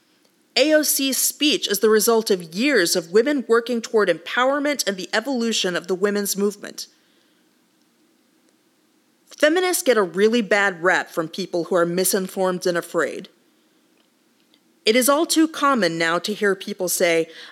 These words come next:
"I'm not a feminist, I just believe in equality." Well, congratulations, friend, that makes you a feminist.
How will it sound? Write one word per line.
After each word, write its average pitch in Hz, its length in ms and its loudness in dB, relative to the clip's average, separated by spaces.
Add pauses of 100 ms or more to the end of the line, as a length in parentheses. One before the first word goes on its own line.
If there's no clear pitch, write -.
(100)
"I'm 320 120 2
not 403 160 4
a 339 40 -4
feminist, 160 720 -2
I 233 80 2
just 233 240 -2
believe 240 340 0
in 214 120 2
equality." 175 640 -4 (1400)
Well, 220 120 2
congratulations, 233 920 2
friend, 156 340 -4
that 160 120 -4
makes 190 260 -2
you 190 80 2
a 170 60 2
feminist. - 640 -4